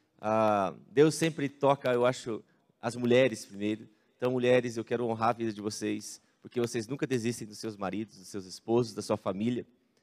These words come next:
Isso é um ministério que Deus dá pra vocês, uma graça que Deus dá. E nessa, nessa manhã, eu quero realmente homenageá-las. Bom, minha esposa, então, começou a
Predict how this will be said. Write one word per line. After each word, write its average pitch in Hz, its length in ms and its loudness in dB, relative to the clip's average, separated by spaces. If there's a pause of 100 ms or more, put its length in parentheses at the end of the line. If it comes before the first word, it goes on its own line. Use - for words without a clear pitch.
(280)
Isso 107 200 -6
é - 20 4
um 113 40 0
ministério 117 560 0
que 113 120 -14
Deus 101 240 -4
dá 104 160 0
pra 98 160 -14
vocês, 104 140 -16
uma 107 120 -8
graça 113 420 -4
que - 100 -20
Deus 95 240 -12
dá. 104 220 0 (480)
E 120 460 -4
nessa, 135 640 2 (640)
nessa 117 200 -8
manhã, 139 600 2 (540)
eu 120 420 -4 (240)
quero 143 160 0
realmente 143 300 -4
homenageá-las. 113 840 -6 (500)
Bom, 147 340 2 (460)
minha 143 140 2
esposa, 185 360 4
então, 185 200 4
começou 180 580 4
a 170 480 8